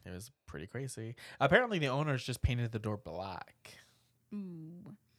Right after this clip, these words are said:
Speaker 1: in real life,
Speaker 2: The way
Speaker 1: so
Speaker 2: I would love a black door.
Speaker 1: It doesn't look good.
Speaker 2: No?
Speaker 1: No.
Speaker 2: Hmm.
Speaker 1: Not the paint,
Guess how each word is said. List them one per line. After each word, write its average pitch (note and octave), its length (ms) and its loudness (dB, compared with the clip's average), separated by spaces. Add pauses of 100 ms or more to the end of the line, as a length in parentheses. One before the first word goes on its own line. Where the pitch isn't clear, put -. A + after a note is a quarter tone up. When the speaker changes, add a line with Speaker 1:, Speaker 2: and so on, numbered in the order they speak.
(140)
Speaker 1:
in A2 160 -10
real G2+ 160 -6
life, - 220 -8
Speaker 2:
The G#3 100 -4
way A#3+ 180 -6
Speaker 1:
so D#4+ 580 -10
Speaker 2:
I C#4+ 100 -8
would E4+ 280 -8
love E3 320 -10
a D#3 80 -10
black D3 380 -14
door. - 340 -14 (1300)
Speaker 1:
It A#2+ 160 -4 (560)
doesn't C#3+ 420 -12
look D3+ 160 -8 (180)
good. - 120 -12 (280)
Speaker 2:
No? G3+ 340 -4 (1080)
Speaker 1:
No. C3+ 540 -6
Speaker 2:
Hmm. F3+ 160 -6 (440)
Speaker 1:
Not G#3+ 300 8
the E3+ 100 -2
paint, C#3+ 320 0